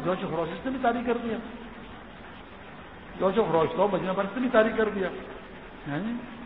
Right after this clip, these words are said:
دیکھو جوش و خروش جو ہے تو وہ تو اس سے اتنی سخت بات جس نے بات بولی ہوئی ہے، اگرچہ آدمی مخلص تھا، اس نے اخلاص سے بولی ہوئی ہے، کمیونٹی میں سے بولی ہوئی ہے۔ ہاں جی؟ اللہ معاف فرماتا ہے ایسے لوگوں کو۔ ہاں جی؟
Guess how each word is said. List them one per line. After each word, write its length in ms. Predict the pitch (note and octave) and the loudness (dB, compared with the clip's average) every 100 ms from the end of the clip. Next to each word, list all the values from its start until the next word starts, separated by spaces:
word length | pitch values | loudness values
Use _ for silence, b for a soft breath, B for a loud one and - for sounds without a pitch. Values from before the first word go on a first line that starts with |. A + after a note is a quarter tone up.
| - - - - - - - - | -14 -14 -14 -14 -14 -14 -8 -2
دیکھو 140 | E3+ | 4
جوش 220 | F3+ G#3+ | 6 6
و 40 | G#3 | 6
خروش 340 | E3+ E3 C#3 | 8 8 8
جو 100 | C#3 | 6
ہے 120 | D#3 F3+ | 6 4
تو 100 | E3 | 2
وہ 180 | C#3+ F3+ E3 | 2 2 4
تو 120 | D3 F#3 - - - - - | 2 2 -2 -10 -12 -14 -4
اس 120 | F3 F#3 | -2 2
سے 80 | G3 | 2
اتنی 280 | G3+ A#3 A3+ | 2 2 2
سخت 260 | G#3+ G#3+ G3 F3 | 2 4 2 6
بات 160 | F#3+ G3 | 6 6
جس 140 | G#3+ G#3+ | -2 -2
نے 160 | F3+ F#3 | 2 4
بات 160 | E3 F3 | 4 2
بولی 200 | D3+ E3+ | 0 0
ہوئی 120 | F#3 F3+ | 0 2
ہے، 40 | |
اگرچہ 320 | F3+ B3+ A#3+ | 4 4 8
آدمی 220 | A3 G#3+ G3 | 8 8 4
مخلص 280 | A3 B3+ B3 | 4 4 2
تھا، 100 | F#3 F3+ | 6 6
اس 140 | G3+ F#3+ | 6 0
نے 80 | |
اخلاص 300 | D#3+ D#3+ G3 G3+ | 0 4 4 4
سے 60 | F3+ | 0
بولی 200 | D#3+ G3 | 0 0
ہوئی 120 | G#3 | 2
ہے، 40 | G3 | 2
کمیونٹی 320 | F#3 E3 G3+ A3 | 2 0 -2 -2
میں 80 | F3 | -2
سے 80 | D3+ | 0
بولی 180 | D#3 E3+ | -2 -2
ہوئی 180 | E3 F#3 | -2 -4
ہے۔ 60 | - - - - - | -6 -10 -12 -14 -10
ہاں 80 | G3 | -8
جی؟ 120 | A#3+ C#4 - - - - - - | -8 -10 -12 -14 -14 -14 -10 -2
اللہ 180 | F3 E3+ | 2 6
معاف 160 | F3 - | 6 4
فرماتا 300 | A3+ F#3 G3 | 4 2 2
ہے 100 | D#3+ | -2
ایسے 120 | D3+ | -2
لوگوں 200 | C#3+ D3 | -2 -2
کو۔ 640 | E3 - - - - - E3+ | -6 -12 -14 -16 -14 -12 -8
ہاں 80 | |
جی؟ 120 | E3+ | -6